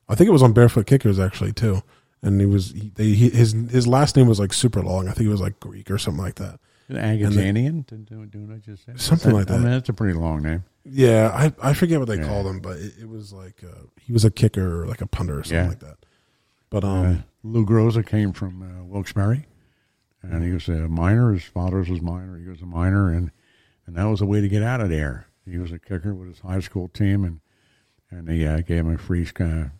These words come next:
Speaker 2: college scholarship, I believe, to Pittsburgh.
Speaker 1: Wow.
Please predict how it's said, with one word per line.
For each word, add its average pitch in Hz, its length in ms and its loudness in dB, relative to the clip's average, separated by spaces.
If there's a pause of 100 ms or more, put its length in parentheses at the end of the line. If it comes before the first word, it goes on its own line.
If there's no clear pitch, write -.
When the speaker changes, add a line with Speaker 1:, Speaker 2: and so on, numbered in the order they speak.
Speaker 2:
college 87 480 -20
scholarship, 87 600 -4
I 87 80 -6
believe, 90 320 -2
to 82 100 -10
Pittsburgh. 98 580 -4 (760)
Speaker 1:
Wow. 73 100 -20